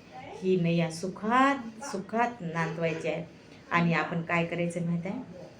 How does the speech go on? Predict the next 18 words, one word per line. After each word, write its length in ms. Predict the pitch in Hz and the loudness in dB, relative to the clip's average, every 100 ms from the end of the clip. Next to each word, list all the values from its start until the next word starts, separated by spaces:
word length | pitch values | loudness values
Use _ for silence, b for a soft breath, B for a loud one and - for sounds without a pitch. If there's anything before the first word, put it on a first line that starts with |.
| 247 - 214 | -14 -4 -2
कुटुंब 440 | 214 269 294 277 | 2 4 4 2
प्रक्रियाच 640 | - 214 214 214 226 285 247 | 4 4 4 4 6 6 4
एकत्र 380 | 202 185 175 170 | 2 2 2 -2
ठेवायची 420 | - 165 160 - | -2 -6 -6 -8
आहे. 100 | 165 - 247 220 226 294 | -10 -10 -12 -12 -12 -8
कुटुंब 400 | 214 208 226 214 220 240 - | -6 4 6 8 8 4 4
फोडायचे 440 | 185 180 175 185 | 4 6 4 2
नाही. 300 | 185 156 156 165 - - - - | 2 0 -2 -8 -10 -12 -10 -2
भांड्याला 420 | 190 190 180 185 190 | 4 6 6 6 4
भांडं 320 | 196 190 202 | 4 4 4
लागते, 420 | 190 190 - 208 208 B B - | 4 0 2 2 2 B B 6
जास्त 300 | 214 - - 208 | 6 6 4 4
लोक 200 | 196 208 | 6 6
असल्यावर 460 | 190 208 196 196 | 4 6 6 6
काहीतरी 380 | 196 185 190 208 | 6 4 6 2
कमी 300 | 202 202 196 | 4 4 6
जास्त 260 | 202 202 214 208 | 4 2 0 4
पडते, 360 | 214 208 220 | 4 6 4